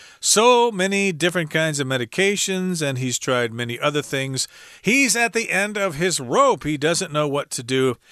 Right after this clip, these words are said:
And then he just says, "In other words, I feel really helpless."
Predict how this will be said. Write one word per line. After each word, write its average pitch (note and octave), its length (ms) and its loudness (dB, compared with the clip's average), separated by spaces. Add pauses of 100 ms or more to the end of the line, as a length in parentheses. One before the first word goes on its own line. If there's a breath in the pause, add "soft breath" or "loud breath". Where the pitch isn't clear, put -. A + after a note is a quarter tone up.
(240 loud breath)
And B2+ 340 0
then B2+ 300 2
he B2 160 -4
just A#2+ 200 -2
says, A2 240 -2
"In A#2 100 0
other A3 220 4
words, E3+ 460 0 (200)
I A3+ 140 -14
feel F3 240 0
really C3+ 260 0
helpless." D3 720 -6